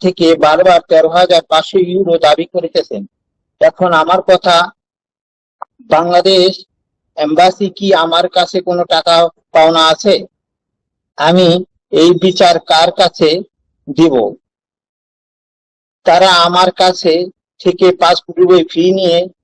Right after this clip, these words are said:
কেন আমার ফিঙ্গার নিল না? আমি এই বাংলাদেশের নাগরিক নয়? আমি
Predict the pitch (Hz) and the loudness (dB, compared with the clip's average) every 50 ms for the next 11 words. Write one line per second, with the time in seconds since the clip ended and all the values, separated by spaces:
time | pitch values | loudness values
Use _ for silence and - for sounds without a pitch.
0 | _ _ - 165 165 165 175 180 196 170 170 165 165 170 165 - - - 170 170 | _ _ 0 2 2 2 2 0 -2 -4 -4 -2 -2 0 -2 -2 -4 -6 -6 -4
1 | 180 185 190 180 170 165 160 165 165 175 190 190 175 160 165 - _ _ _ _ | -2 0 2 2 2 2 0 0 0 0 0 0 0 -2 -4 -6 _ _ _ _
2 | _ _ _ _ _ _ _ _ _ _ _ _ _ _ - 143 151 170 180 185 | _ _ _ _ _ _ _ _ _ _ _ _ _ _ -2 0 0 2 2 2
3 | 185 180 185 202 - - - 160 160 175 185 196 196 185 - _ _ _ _ _ | 2 0 -2 -4 -6 -4 0 2 2 2 2 2 0 -4 -10 _ _ _ _ _
4 | _ _ _ _ _ _ _ _ _ _ _ _ - 156 165 175 175 175 180 175 | _ _ _ _ _ _ _ _ _ _ _ _ 0 0 2 2 2 2 2 2
5 | 180 - - 202 196 190 190 - - _ _ _ 160 143 147 151 156 170 180 196 | 0 -2 0 2 2 2 0 -4 -10 _ _ _ -8 -4 -2 0 2 2 2 0
6 | 202 - 220 226 226 208 151 107 92 - _ _ _ _ _ _ _ _ _ _ | -2 -4 -4 -2 -2 -2 -2 -4 -6 -12 _ _ _ _ _ _ _ _ _ _
7 | _ _ _ _ _ _ - 147 156 175 185 196 202 202 208 214 | _ _ _ _ _ _ -4 -2 0 2 2 2 2 0 0 -2